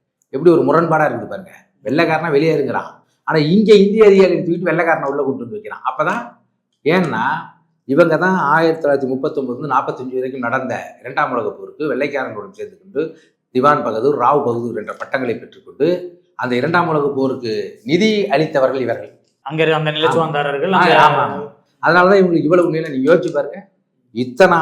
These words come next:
Speaker 1: ஆயிரம் நி-, ஏக்கர் நிலங்கள் ஒரு தனி மனிதனுக்கு எப்படி கிடைக்கும்? மடங்கள் எப்படி கிடைக்கும்?
Speaker 2: இல்ல, நிலவரம்பு சட்டப்படி பிற்காலங்கள்ல
Speaker 1: அது
Speaker 2: வரும்போது
Speaker 1: நில,
Speaker 2: பார்த்தா ஒரு பாதி கூட வராது.
Speaker 1: நில உச்சவரம்பு சட்டங்கிறது ஆயிரத்தி தொள்ளாயிரத்தி ஐம்பத்தி மூணுல வந்தது.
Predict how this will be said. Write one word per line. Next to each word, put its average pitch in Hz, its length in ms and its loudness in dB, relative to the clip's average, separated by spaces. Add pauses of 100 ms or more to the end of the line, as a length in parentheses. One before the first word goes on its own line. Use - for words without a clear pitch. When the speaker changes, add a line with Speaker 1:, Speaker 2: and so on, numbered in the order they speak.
Speaker 1:
ஆயிரம் 160 480 2 (120)
நி-, 123 180 -10 (760)
ஏக்கர் 180 420 4
நிலங்கள் 160 340 4
ஒரு 147 160 2
தனி 156 280 -2
மனிதனுக்கு 175 520 0
எப்படி 139 180 -4
கிடைக்கும்? 139 420 -8 (320)
மடங்கள் 165 320 0
எப்படி - 180 -6
கிடைக்கும்? 127 320 -8
Speaker 2:
இல்ல, 143 100 -8
நிலவரம்பு 190 480 2
சட்டப்படி 190 420 0 (260)
பிற்காலங்கள்ல 180 460 0
Speaker 1:
அது 147 100 6
Speaker 2:
வரும்போது 147 200 6
Speaker 1:
நில, 202 120 10
Speaker 2:
பார்த்தா 208 220 8
ஒரு - 100 4
பாதி 175 280 4
கூட 185 180 -2
வராது. 160 180 2
Speaker 1:
நில 196 220 6
உச்சவரம்பு 170 540 -2
சட்டங்கிறது 156 460 -6
ஆயிரத்தி 156 240 0
தொள்ளாயிரத்தி 147 260 -2
ஐம்பத்தி 147 340 -4
மூணுல 139 300 -6
வந்தது. 107 260 -8